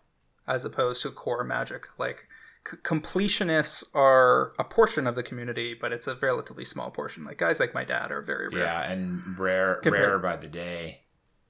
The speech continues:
Speaker 1: Yeah, I agree. All right, so, yeah, the, the sum total here, I mean, I, I think I'm gonna post,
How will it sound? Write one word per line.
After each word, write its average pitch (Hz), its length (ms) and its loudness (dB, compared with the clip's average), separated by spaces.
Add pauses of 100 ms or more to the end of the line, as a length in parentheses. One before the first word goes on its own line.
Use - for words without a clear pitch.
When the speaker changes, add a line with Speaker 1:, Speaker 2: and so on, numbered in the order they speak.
(600)
Speaker 1:
Yeah, - 160 -2 (800)
I 156 60 -12
agree. - 240 -16 (1040)
All 277 60 10
right, 247 220 6
so, 185 380 4 (220)
yeah, 214 240 6 (260)
the, 165 320 4 (140)
the 170 220 -2 (840)
sum 220 300 4
total 190 300 4
here, 147 440 4
I 147 80 -4
mean, 147 180 -2
I, 147 100 2
I 156 200 -2
think 196 180 0
I'm 185 120 0
gonna 156 180 4
post, - 800 0